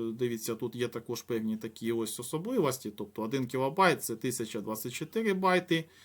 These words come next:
один байт — це у нас вісім бітів, один мегабайт у нас тисяча двадцять чотири кілобайтів. І власне, один гігабайт у нас тисяча двісті двадцять чотири мегабайтів. Тобто, дивіться, тут не тисяча, а буде тисяча двадцять чотири. Тобто,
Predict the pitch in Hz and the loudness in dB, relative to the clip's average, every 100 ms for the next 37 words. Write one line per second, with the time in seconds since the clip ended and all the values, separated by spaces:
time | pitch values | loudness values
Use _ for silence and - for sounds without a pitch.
0 | - - - 139 147 123 131 131 - 120 | -20 -14 -6 -2 0 0 4 4 4 -2
1 | 113 117 - 113 110 123 131 202 214 214 | -2 -2 -2 -2 0 -2 0 0 4 2
2 | 208 - _ - _ 123 127 139 143 208 | 2 -8 _ -20 _ -6 0 2 4 6
3 | 202 160 170 165 147 131 123 - 127 123 | 6 6 4 4 2 0 0 -2 -2 -2
4 | 110 110 120 120 113 117 - 113 110 131 | -2 -2 -2 -4 -6 -6 -2 -2 -2 -2
5 | 127 143 214 226 214 196 - _ _ _ | -4 -2 0 0 0 -2 -4 _ _ _
6 | _ _ _ 185 160 127 _ _ _ _ | _ _ _ 0 0 -2 _ _ _ _
7 | _ _ - _ - 120 123 123 120 120 | _ _ -20 _ -8 0 2 2 -2 -2
8 | 135 120 131 139 180 190 127 131 131 131 | -2 -2 -2 -2 4 2 4 -2 -2 -4
9 | 123 - 107 120 110 - - 120 - 113 | -4 -4 -6 -4 -6 -8 -8 -8 -4 -4
10 | 120 120 131 170 180 180 143 117 _ 131 | -4 -6 -10 -4 0 2 0 -4 _ -4
11 | 135 117 107 90 - - 104 - 101 117 | -2 0 0 -2 -10 -12 -10 -6 0 2
12 | 104 104 101 113 131 175 233 147 - 104 | 2 -4 -10 -8 -6 0 2 2 -2 -6
13 | 95 135 131 113 107 123 120 110 107 113 | -6 -2 0 0 -2 -6 -6 -6 -6 -6
14 | 110 117 - 107 95 85 - - - | -4 -6 -6 -8 -10 -10 -14 -14 -12